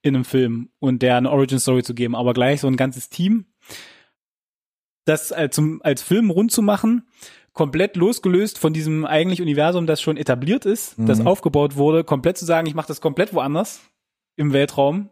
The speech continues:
Speaker 1: Ich meine, klar, es gibt dir mehr Freiheiten, aber nichts, was quasi schon etabliert ist und die Leute kennen und vielleicht auch gut finden, hilft dir dann bei die, bei dem Ganzen. Und dass das funktioniert hat, ist halt,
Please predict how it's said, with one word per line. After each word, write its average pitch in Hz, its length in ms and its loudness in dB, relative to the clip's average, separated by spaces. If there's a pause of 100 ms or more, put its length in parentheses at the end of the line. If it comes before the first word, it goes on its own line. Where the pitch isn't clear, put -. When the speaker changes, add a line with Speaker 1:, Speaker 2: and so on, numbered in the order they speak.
Speaker 1:
Ich - 140 -12
meine, 147 340 2
klar, 165 260 2
es 175 100 -2
gibt - 180 -8
dir 139 500 2 (440)
mehr 139 280 2
Freiheiten, 185 720 -2 (720)
aber 139 600 2 (100)
nichts, 165 600 -2
was 151 200 2
quasi 151 220 2
schon 156 140 -6
etabliert 139 420 0
ist 190 140 0
und 160 60 0
die 151 60 2
Leute 147 280 2
kennen 185 360 0
und 175 120 -4
vielleicht 147 160 2
auch 127 100 0
gut 196 160 0
finden, 165 360 -2
hilft 180 340 2
dir 160 80 4
dann 117 320 0 (160)
bei 131 160 4
die, 131 220 0
bei 131 220 0
dem 123 140 2
Ganzen. 117 380 -2 (420)
Und 131 360 0
dass 123 100 -2
das 185 160 0
funktioniert 175 520 -2
hat, 160 360 -2
ist 143 200 -6
halt, 131 520 2